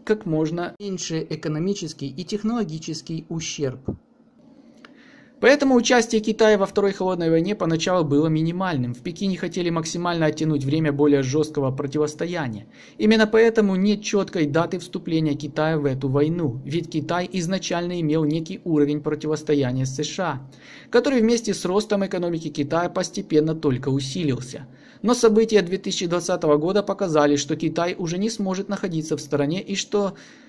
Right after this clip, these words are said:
на его действия теперь крайне решительно отвечает Вашингтон. В мире уже не осталось ни у кого иллюзий, что новой холодной войны удастся избежать, остановить. В мире уже давно все осознали, что противостояние усиливается,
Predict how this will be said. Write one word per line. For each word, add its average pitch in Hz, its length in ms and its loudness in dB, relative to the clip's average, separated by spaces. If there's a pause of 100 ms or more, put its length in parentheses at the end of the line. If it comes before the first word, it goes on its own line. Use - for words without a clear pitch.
(280)
на 170 120 0
его 185 220 4
действия 180 480 2
теперь 170 300 -4
крайне 147 360 0
решительно 160 720 -2
отвечает 208 640 0
Вашингтон. 135 800 -2 (520)
В 156 120 2
мире 269 240 6
уже 226 220 6
не 214 120 4
осталось 196 480 2
ни 180 100 0
у 170 80 -2
кого 160 280 4
иллюзий, 147 380 2
что - 260 -4
новой 180 280 0
холодной 165 440 2
войны 139 300 2
удастся 135 560 0
избежать, 131 580 -2 (240)
остановить. 180 760 -4 (220)
В 143 140 0
мире 208 260 4
уже 170 180 2
давно 151 360 4
все 156 240 0
осознали, 131 640 -2 (120)
что - 200 -2
противостояние 160 920 0
усиливается, 185 760 -6